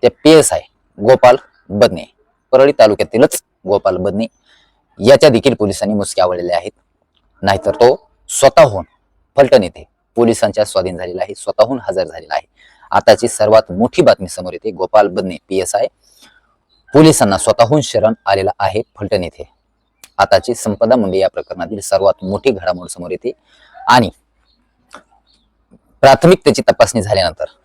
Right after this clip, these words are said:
त्याला लवकरच कोठडी देखील मिळेल आणि पुढील सर्व काही तपास होत राहील. परंतु संपदा मुंडे यांचा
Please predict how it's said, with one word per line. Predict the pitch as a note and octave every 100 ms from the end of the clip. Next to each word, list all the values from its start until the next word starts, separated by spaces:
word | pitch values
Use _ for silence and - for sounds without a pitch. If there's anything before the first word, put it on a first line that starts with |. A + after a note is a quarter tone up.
| _ _
त्याला | G#2+ G#2
लवकरच | F#2+ - - - - - _ _ _ -
कोठडी | G#2 G#2+
देखील | G2+ G2+ G2
मिळेल | G2+ G2+ - _
आणि | - F#2+ -
पुढील | G#2+ F#2 C#2+ _ _ _ _ _ _
सर्व | - A#2 G#2
काही | F#2+ G2 - _ _ _ _ _
तपास | - - G2+ - - _ _ _
होत | A2+ -
राहील. | D#2 D#2+ _ _ _ _
परंतु | B2 G#2 E2 - _ _ _ - - F5+ F#5+ _ _ _ _ _ _ -
संपदा | - B2+ D#3+ D#3
मुंडे | C#3+ A2
यांचा | G2+ F#2